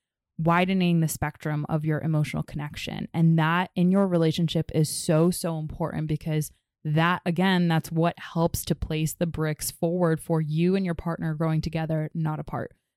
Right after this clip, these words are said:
So we hope to see you there. You don't have to have your camera or your mic on.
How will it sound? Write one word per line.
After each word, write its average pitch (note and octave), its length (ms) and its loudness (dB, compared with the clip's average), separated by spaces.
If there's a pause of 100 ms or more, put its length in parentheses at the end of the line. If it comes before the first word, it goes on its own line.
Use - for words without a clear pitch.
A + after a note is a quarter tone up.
So - 140 0
we E3+ 100 4
hope E3+ 220 2
to G3 80 -2
see - 160 -4
you G3 120 0
there. E3+ 280 2
You E3 140 -2
don't D#3+ 220 0
have D#3+ 160 -4
to F#3 80 -4
have E3 160 -2
your D#3+ 80 0
camera E3 560 0
or E3 240 0
your G3+ 140 0
mic F3+ 320 -2
on. D#3 340 0